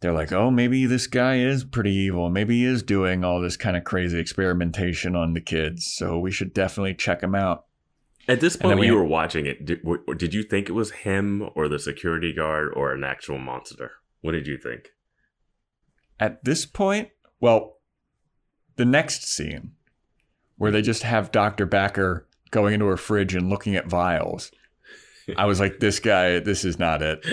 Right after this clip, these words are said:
Speaker 2: <laughs> Well, he's like, like, the next scenes are, like, Willow and Giles, the doctor just doing research and being like,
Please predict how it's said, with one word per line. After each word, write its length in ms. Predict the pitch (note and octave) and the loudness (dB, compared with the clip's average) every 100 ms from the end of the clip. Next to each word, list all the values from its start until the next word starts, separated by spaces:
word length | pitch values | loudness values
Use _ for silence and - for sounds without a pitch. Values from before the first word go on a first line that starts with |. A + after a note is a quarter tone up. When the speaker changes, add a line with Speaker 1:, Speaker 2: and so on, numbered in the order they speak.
| - - | -6 -4
Speaker 2:
<laughs> 280 | A3 - - | -2 0 4
Well, 100 | D3 | 6
he's 140 | D#3 | 6
like, 240 | D#3+ C#3 - - C#3 - | 2 0 -6 -18 -8 -2
like, 220 | C#3+ C#3+ | 0 0
the 80 | C3+ | 0
next 400 | D3+ - - - _ - | 0 -4 -10 -18 _ -20
scenes 680 | - A2 G2+ E2+ E2 E2 - | -4 0 0 0 -4 -6 -4
are, 320 | D#2+ D#2+ E2 | 0 0 0
like, 440 | E2+ E2 D#2 - _ _ _ _ _ - | -2 -4 -6 -12 _ _ _ _ _ 0
Willow 300 | G#2 A#2+ B2 | 2 4 2
and 80 | |
Giles, 560 | F#2 E2 D#2+ D2+ D2+ - | 0 0 0 -2 -4 -4
the 100 | D#2+ | -6
doctor 380 | C#2 E2 F#2 G#2 | -2 -4 -2 -2
just 200 | F#2 F#2 | -2 -4
doing 300 | E2 E2+ D#2+ | -2 0 -2
research 420 | C#2+ D#2 D2+ C#2 | -4 -4 -4 -6
and 80 | C2+ | -6
being 120 | C#2+ | -6
like, 100 | C#2+ | -6